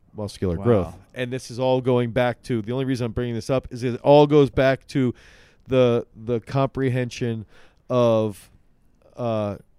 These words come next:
Speaker 1: neurological, um, neurological disorders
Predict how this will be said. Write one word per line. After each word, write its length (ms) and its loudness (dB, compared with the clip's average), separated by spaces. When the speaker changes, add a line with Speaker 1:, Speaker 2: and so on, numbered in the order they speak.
Speaker 1:
neurological, 1400 0
um, 560 -8
neurological 680 -6
disorders 800 0